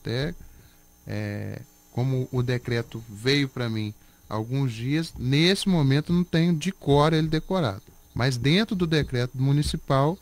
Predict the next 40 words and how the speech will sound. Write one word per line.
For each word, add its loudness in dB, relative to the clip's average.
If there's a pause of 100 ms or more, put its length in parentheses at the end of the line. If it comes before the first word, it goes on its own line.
(680)
tem 6
as 4
determinações 2
se -10
pode 0
ou 2
não 0
pode 0
abrir. -2 (320)
E 4
é 6
lá 6
que -2
tem 2
que -4
ser 2
vista 0
a 2
informação. 0
Isso -2
aí 2
é 4
um, 2 (220)
isso 0
é 2
uma, 2
um 4
ponto 0
muito 0
importante. -2 (840)
As -20
pessoas 2
ficam -4
com 2
dúvidas 0 (380)
e 0
vão 0
perguntar, 2 (140)
por 0
exemplo, 0